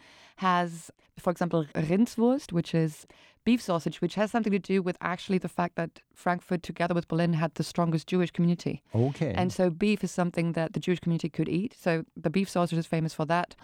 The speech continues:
Speaker 2: Mm-hmm.
Speaker 1: But it's indeed a very local thing where people go to have lunch. And you might even find Grisos, which is the local way to say green sauce, which is a sort of a mix of sour cream with seven herbs, and they usually have it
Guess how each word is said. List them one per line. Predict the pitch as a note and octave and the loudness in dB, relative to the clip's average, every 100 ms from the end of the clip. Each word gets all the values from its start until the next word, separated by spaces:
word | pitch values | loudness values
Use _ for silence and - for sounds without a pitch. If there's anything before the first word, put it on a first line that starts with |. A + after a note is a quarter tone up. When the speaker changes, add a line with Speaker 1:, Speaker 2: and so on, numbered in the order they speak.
| - | -2
Speaker 2:
Mm-hmm. | A2 B2+ | 0 2
Speaker 1:
But | D3+ | 2
it's | F#3+ | 2
indeed | G3 G3 G3+ | 0 0 0
a | F#3 | 2
very | F#3+ G3 | 2 2
local | F3+ F#3+ G3+ F#3+ | 2 2 2 -2
thing | - F#3+ F#3 | 2 4 4
where | F3 | 2
people | E3+ F3+ F3 | 0 2 2
go | D#3 E3+ | 2 0
to | - D#3 | 0 0
have | D3+ | 0
lunch. | G3 A#3 A#3 A#3+ - - _ _ - _ F3 | 2 4 4 2 -4 -20 _ _ -20 _ -2
And | F3 F3+ F3+ - | 2 2 0 -2
you | |
might | F3 F3+ G#3+ | 0 0 0
even | - F#3 F#3 | 0 0 0
find | F3+ F3 E3+ E3 - - | 2 2 2 0 -4 -10
Grisos, | - F#3+ G#3+ B3 C4+ C#4+ - | 0 2 4 4 2 0 -2
which | F3 E3+ | -2 0
is | D#3+ - - | -2 -4 -2
the | D#3+ | 2
local | E3 D#3+ E3 | 2 2 0
way | D3+ D#3+ | 2 0
to | - | 0
say | D#3+ D3 | -2 -2
green | - D#3 D#3+ | 2 2 2
sauce, | - D3+ F3 - - _ - _ - | 0 -2 -2 -10 -20 _ -20 _ -2
which | E3 F3 | 0 0
is | D#3 | 0
a | E3 D#3 D#3 - | 0 0 -2 -8
sort | - D#3 | -6 -6
of | D3+ - | -4 -4
a | D#3 | 0
mix | D#3+ E3+ F3+ - - | 2 2 0 -10 -6
of | D#3+ D#3 D3+ - - - | -2 0 -2 -10 -20 -10
sour | - F3 | -4 -2
cream | F3+ E3+ | 0 0
with | D#3 | -2
seven | - E3 D#3+ | -2 -2 -2
herbs, | D3+ F3+ G3 - | -2 0 -2 -2
and | E3 D#3+ | -2 0
they | |
usually | D#3 F3 E3+ E3 | 0 0 0 0
have | D#3+ | 0
it | D#3+ | -2